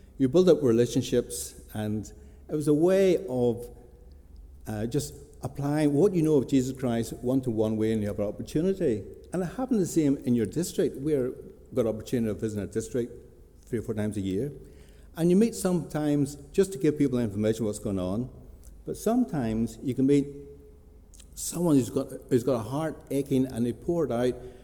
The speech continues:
And you realize together you can share something of what the Lord is doing in our lives. And I sometimes go back and amaze, I did not expect that at all. But it's just that continual communication, contact, and, and building up one another in,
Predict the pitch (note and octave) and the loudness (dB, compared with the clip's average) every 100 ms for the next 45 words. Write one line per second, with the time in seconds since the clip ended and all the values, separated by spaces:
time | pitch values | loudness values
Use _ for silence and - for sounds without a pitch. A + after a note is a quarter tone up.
0 | - - - D#3 E3 G3 F#3 D3+ - B2+ | -20 -8 0 4 6 4 2 -2 -2 0
1 | C#3+ E3 D3+ C#3+ C3 - - C#3 D#3 E3 | 0 6 10 10 10 6 4 0 0 -2
2 | C#3+ D3+ C#3+ B2+ B2 B2+ A2+ B2 A#2+ B2+ | -4 -4 0 0 0 0 2 2 2 4
3 | C3 B2 A#2 A#2 G2+ G2 A2+ C#3+ D3 A2 | 2 2 -2 -2 -2 -2 -4 -4 -4 -6
4 | - - - - - - - - D#3 F3+ | -12 -20 -20 -20 -20 -20 -14 -8 -4 0
5 | D#3+ D3+ - E3 C#3+ C#3 C#3 C3 B2+ C3+ | 0 -2 -2 0 2 2 2 0 0 0
6 | A2+ A2+ C3+ C3 - C3 C#3+ A#2+ G2+ E2 | 2 2 2 -2 -6 -2 0 0 -4 -6
7 | - A#2 C#3 C#3 A#2 F2+ G2+ F#2 G2 A#2+ | -6 -6 -4 -4 -4 -6 -6 -4 -4 -4
8 | B2+ G#2+ - - - - - D3+ D#3 D#3 | -6 -8 -12 -18 -20 -20 -6 -2 0 2
9 | A3 F#3+ E3 - - - - C#3+ D#3+ F3+ | 0 2 0 -2 -10 -8 -2 -2 0 0
10 | E3 - C#3 C3 - A#2+ B2 C3 - - | 0 0 2 2 0 -4 -2 -4 -8 -10
11 | - - D3+ E3 D3 F3+ - - - - | -10 -6 -4 -4 6 6 8 6 4 -4
12 | - - - G#2+ A2 - G#2 G#2+ G#2 C3 | -8 -14 -12 -6 -6 -6 -6 -6 -2 -2
13 | A#2+ A#2 - B2 - - A#2+ B2+ B2 A2+ | 0 -2 -4 -10 -10 -12 -8 -6 -6 -4
14 | G#2 - A2 G#2 G#2+ | -6 -6 -8 -6 -8